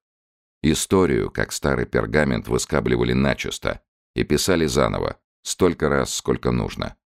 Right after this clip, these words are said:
И не было никакого способа доказать потом подделку. В самой большой секции документального отдела, она была гораздо больше той, где трудился Уинстон,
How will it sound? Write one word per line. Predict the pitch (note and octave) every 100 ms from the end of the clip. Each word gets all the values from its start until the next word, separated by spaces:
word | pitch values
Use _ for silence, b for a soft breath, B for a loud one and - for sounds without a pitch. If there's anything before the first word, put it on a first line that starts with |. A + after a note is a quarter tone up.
| _ _ _ -
И |
не | F2+ F#2
было | G#1 G1+
никакого | G1+ G1+ - A1 G#1
способа | - D2+ D2 C#2+ C#2
доказать | B1 - A#1+ B1 A1+ -
потом | A#1 - A1
подделку. | G#1 A1+ G1+ G#1 G1+ - G1+ G1+ _ _ _ _ _ _ _ _
В | -
самой | A2 A2+ G#2
большой | G2 - G2
секции | D#2+ F2+ D#2 -
документального | C2 B1+ C#2 C#2+ - B1+ B1 B1
отдела, | C2 B1 F#2+ D#2 G1+ - _ _ -
она | A1+
была | A1+ A#1+
гораздо | A1+ B1 G#1+ -
больше | D2 D2+ G1+ -
той, | - A#1+
где | G1+ A1
трудился | A1 B1 A#1 A1 -
Уинстон, | A1+ A#1+ G#1+ - G1+ -